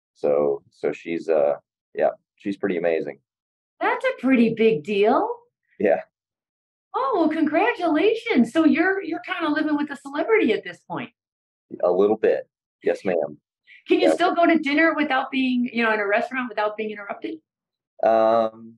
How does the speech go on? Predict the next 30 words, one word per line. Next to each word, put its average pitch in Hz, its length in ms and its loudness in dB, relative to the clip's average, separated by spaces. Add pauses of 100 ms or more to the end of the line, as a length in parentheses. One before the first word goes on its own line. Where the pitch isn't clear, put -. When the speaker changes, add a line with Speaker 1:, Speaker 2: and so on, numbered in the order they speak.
(120)
Speaker 1:
no, 117 460 2
not 110 160 0
really. 95 320 2 (560)
Speaker 2:
No 330 120 -10
Speaker 1:
I - 40 -6
mean, - 160 -8
Speaker 2:
kidding. 277 380 -10
Speaker 1:
I - 40 -8
mean, 87 120 -6 (400)
occa-, - 180 -6
occasionally, 98 640 -2
but 82 200 -2
yeah, 85 280 2
but, 87 140 -4 (120)
and, 123 180 -6
and 160 180 -2
most 180 240 -4
people 113 260 -4
are 87 120 0
pretty, 87 300 -6 (320)
are 90 80 -6
pretty 87 280 -6 (100)
cool 90 220 0
and 82 100 -2
respectful, 85 580 -4
but 78 220 0
we 90 100 -8
definitely 85 580 -2
see 104 320 -4
people 80 600 -2